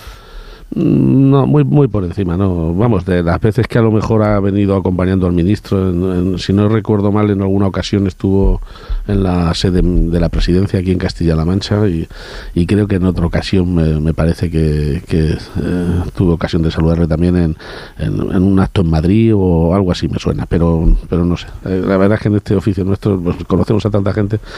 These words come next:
y no tenía una impresión exacta de, de, del, del personaje. Casi diría que ahora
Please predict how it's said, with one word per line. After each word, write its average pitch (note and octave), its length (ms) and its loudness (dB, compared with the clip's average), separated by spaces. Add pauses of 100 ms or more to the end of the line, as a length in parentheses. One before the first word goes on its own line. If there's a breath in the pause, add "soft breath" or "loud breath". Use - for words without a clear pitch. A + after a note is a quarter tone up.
(320 loud breath)
y A#2 160 0
no C3+ 280 2
tenía C3+ 340 4
una G#2+ 280 2
impresión G2 520 0
exacta F2+ 400 0
de, E2+ 340 2
de, D#2+ 300 -2
del, D#2+ 580 0
del E2 160 0
personaje. E2 560 -4
Casi A2+ 380 0 (420 loud breath)
diría G#2+ 340 2
que G#2+ 120 0
ahora A2 340 2